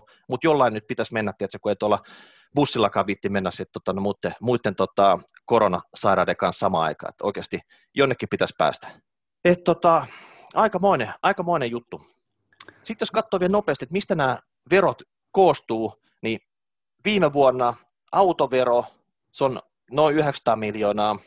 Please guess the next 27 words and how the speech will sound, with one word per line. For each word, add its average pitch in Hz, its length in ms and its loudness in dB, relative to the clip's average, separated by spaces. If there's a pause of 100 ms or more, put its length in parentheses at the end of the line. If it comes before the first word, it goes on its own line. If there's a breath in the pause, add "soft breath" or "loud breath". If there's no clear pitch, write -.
(960 soft breath)
eli 117 180 -4
tää, 127 180 0
mikä 117 180 -2
uusista 123 340 -2
autoista 104 300 -4 (440 soft breath)
maksetaan, 110 540 0 (300)
tai 107 140 2
sitten 110 240 -6
niistä 107 220 -6
käytettynä 107 420 -2
tuoduista. 110 580 0 (300 soft breath)
Ajoneuvovero, 131 680 0
eli 117 160 -6 (440 soft breath)
kaikilta 147 480 0 (100)
autonomistajilta 113 680 -4
kerätään 113 360 -2
niitä 107 260 -4 (260)
vuosittaisia 110 460 -4
verolappuja. 117 640 -2
Tää 127 100 2
on 117 80 2
joku 110 220 -4
yksi 123 180 -10
piste 110 400 -4 (640 soft breath)
yksi - 220 -12
viisi 143 340 -2 (240)
miljardia. 113 680 -2